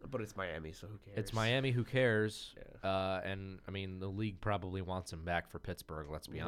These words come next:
Speaker 2: honest, 'cause
Speaker 1: 'cause
Speaker 2: it's the
Speaker 1: that'll
Speaker 2: game
Speaker 1: bring
Speaker 2: of the
Speaker 1: in
Speaker 2: week that week.
Speaker 1: Right.
Speaker 2: Um,
Speaker 1: And their ratings are already down as it is.
Speaker 2: <laughs> Yeah, very much so. Um, <coughs> so, I mean, yeah, it's unfortunate.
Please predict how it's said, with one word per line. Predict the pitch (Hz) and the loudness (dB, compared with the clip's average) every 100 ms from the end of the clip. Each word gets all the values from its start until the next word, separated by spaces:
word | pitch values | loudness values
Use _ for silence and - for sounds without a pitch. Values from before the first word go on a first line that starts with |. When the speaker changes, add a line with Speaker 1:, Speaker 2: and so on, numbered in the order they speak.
| 98 | 0
Speaker 2:
honest, | 95 - | 0 -4
'cause | 92 | -4
Speaker 1:
'cause | |
Speaker 2:
it's | - | -2
the | 113 | -2
Speaker 1:
that'll | 101 | 0
Speaker 2:
game | 92 | 0
Speaker 1:
bring | 85 | 0
Speaker 2:
of | |
the | 80 | -2
Speaker 1:
in | |
Speaker 2:
week | 85 80 | -2 -4
that | - - | -6 -8
week. | 55 - | -10 -10
Speaker 1:
Right. | - 92 62 - - - | -6 -6 -6 -14 -20 -10
Speaker 2:
Um, | 85 85 85 82 82 | -6 -4 -4 -8 -10
Speaker 1:
And | 101 | -8
their | 104 104 | -6 -4
ratings | 98 98 104 | -4 -4 -8
are | 90 | -8
already | 90 87 85 | -6 -8 -8
down | 80 - 85 | -10 -10 -12
as | - | -14
it | 57 58 - | -14 -16 -14
is. | - - 73 - 73 - | -14 -12 -14 -16 -18 -18
Speaker 2:
<laughs> | - - - | -18 -18 -12
Yeah, | - 85 78 | -8 -8 -6
very | 80 | -6
much | 78 78 - | -6 -8 -10
so. | 71 76 - - | -12 -14 -14 -10
Um, | 92 92 95 92 - | -6 -6 -8 -10 -2
<coughs> | - - - 220 - - - - - - - - - - - | 0 0 -2 -6 -6 -14 -20 -20 -18 -16 -16 -16 -20 -18 -14
so, | - 120 117 113 110 - - | -2 2 4 4 2 -6 -8
I | - | -2
mean, | 117 113 113 | 0 2 2
yeah, | 110 117 | 2 2
it's | 120 | 2
unfortunate. | 110 - 113 - 113 110 | 0 2 2 2 0 -2